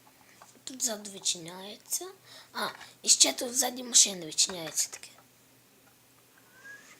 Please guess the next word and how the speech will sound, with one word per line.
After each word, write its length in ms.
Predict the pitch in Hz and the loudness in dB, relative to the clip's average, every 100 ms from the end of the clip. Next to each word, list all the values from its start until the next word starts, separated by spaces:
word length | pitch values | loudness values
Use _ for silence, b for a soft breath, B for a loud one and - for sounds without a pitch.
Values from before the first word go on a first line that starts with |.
| - - - - - - - - - - - - - B B B B B B B | -20 -20 -20 -20 -20 -20 -20 -20 -20 -20 -20 -20 -20 B B B B B B B
Вчіпляємо. 1040 | - - - - 147 143 160 208 233 339 | -2 0 0 -4 -4 -4 -6 -8 -10 -10